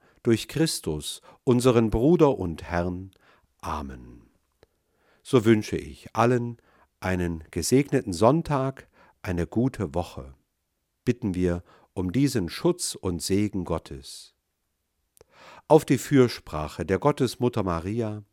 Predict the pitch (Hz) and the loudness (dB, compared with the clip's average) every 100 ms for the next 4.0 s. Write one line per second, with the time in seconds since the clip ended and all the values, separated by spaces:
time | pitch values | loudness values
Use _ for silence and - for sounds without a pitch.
0 | _ - - _ 92 127 151 - 139 131 | _ -20 -20 _ 2 4 4 2 -2 -2
1 | 135 101 95 113 - 185 - 170 123 123 | -2 -4 0 0 2 0 0 0 2 0
2 | 127 - _ _ _ - 98 92 85 80 | -2 -8 _ _ _ -2 -2 0 0 -2
3 | - 110 120 117 101 92 80 76 - | -2 -2 -2 -4 -4 -6 -8 -12 -14